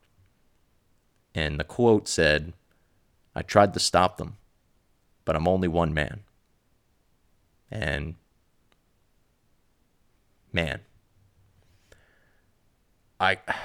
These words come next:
I got so angry. I got so sad. I got so just, uh, man, I almost spiked my phone on the ground. Like, I was so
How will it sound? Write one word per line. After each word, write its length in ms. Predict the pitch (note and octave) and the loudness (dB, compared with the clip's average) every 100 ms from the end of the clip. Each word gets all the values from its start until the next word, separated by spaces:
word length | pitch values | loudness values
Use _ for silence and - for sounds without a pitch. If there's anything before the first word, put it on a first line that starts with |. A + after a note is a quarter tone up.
| - - | -16 -16
I 80 | - - | -12 -4
got 160 | G2 | -2
so 200 | - D#2+ | 0 0
angry. 360 | D2+ A2 - - _ - | 0 0 -2 -6 _ -2
I 80 | G2+ | 2
got 160 | G2+ | 2
so 240 | - D2+ - _ | 2 -2 -6 _
sad. 600 | - - G2 G#2+ C3+ C#3+ - _ _ - | -6 2 4 4 2 -2 -12 _ _ -4
I 80 | |
got 180 | F#2 F#2 | 0 0
so 200 | - C#2+ - _ | 0 -2 -4 _
just, 280 | - D2+ - - - | -10 -10 -10 -20 -8
uh, 120 | - - - - - | -6 -6 -10 -20 -8
man, 120 | F#2 | -4
I 20 | |
almost 220 | F2 D#2+ - | -2 -2 0
spiked 260 | - G2 | 2 2
my 120 | E2+ | 0
phone 340 | D2 F2+ G2 E2 | -2 0 -2 -2
on 80 | C#2 | -6
the 60 | |
ground. 280 | - B1 - | -6 -6 -4
Like, 100 | F2 | 4
I 100 | G#2 | 6
was 140 | F#2+ | 6
so 600 | - - G#2+ G2 F#2 E2 | 2 0 4 4 4 0